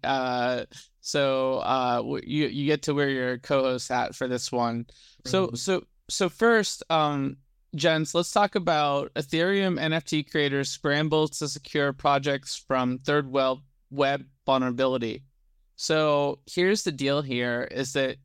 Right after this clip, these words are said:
Speaker 1: uh, some creators of Ethereum N F T projects are now scrambling to secure their collections after Third Web,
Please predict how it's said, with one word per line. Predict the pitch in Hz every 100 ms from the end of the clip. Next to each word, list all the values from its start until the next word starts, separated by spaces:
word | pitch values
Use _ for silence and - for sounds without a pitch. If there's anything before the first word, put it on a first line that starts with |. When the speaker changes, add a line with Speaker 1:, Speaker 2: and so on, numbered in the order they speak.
| _ _ _ -
Speaker 1:
uh, | 127 123
some | - 175
creators | 170 180 170 165 151
of | 143
Ethereum | 143 147 135
N | 139
F | 139 139
T | 143
projects | 135 - 135 131 131 -
are | 127
now | 127
scrambling | 127 - 143 143 139
to |
secure | 127 139 - 143
their | 135
collections | 135 139 131 - 123 123
after | 127 131 135
Third | 165 180
Web, | 175 135 131